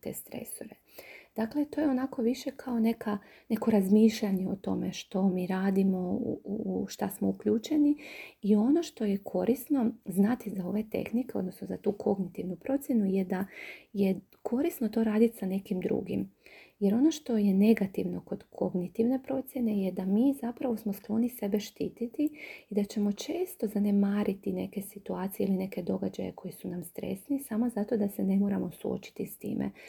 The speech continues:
Tako da je korisno sagledati i čuti nekog drugog u našem životu ko nas poznaje, ko će reći: „E, ovo si promaknuo, kao ovo si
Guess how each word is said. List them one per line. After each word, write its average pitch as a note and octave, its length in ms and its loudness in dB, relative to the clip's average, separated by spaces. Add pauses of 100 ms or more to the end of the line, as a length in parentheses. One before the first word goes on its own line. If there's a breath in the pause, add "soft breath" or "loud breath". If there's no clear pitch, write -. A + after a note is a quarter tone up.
(500 loud breath)
Tako A#3 220 -2
da C#4 60 -2
je A3+ 100 0
korisno C#4 420 0
sagledati A3 760 -2
i G3 100 0
čuti A#3 340 -2
nekog G3 340 -2
drugog A3 340 6
u - 40 -2
našem F3+ 340 -4
životu F3+ 420 -6
ko - 140 -14
nas - 180 -10
poznaje, A#3+ 440 0
ko G3+ 120 -4
će G#3+ 160 -6
reći: G#3+ 260 -2
„E, G3+ 140 2
ovo G#3 200 4 (120)
si - 160 -4
promaknuo, F3+ 840 -6
kao - 220 -6
ovo G3 140 -4
si G3+ 220 -2